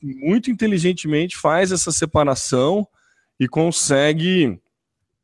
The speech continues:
trazer uma melhoria significativa pro usuário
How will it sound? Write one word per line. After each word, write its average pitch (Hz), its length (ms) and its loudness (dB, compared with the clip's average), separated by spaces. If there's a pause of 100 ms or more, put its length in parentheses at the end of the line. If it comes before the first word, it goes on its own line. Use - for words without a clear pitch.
(220)
trazer 131 440 -2
uma 160 140 0
melhoria 170 720 4
significativa 175 920 -4
pro 156 320 2
usuário 202 640 2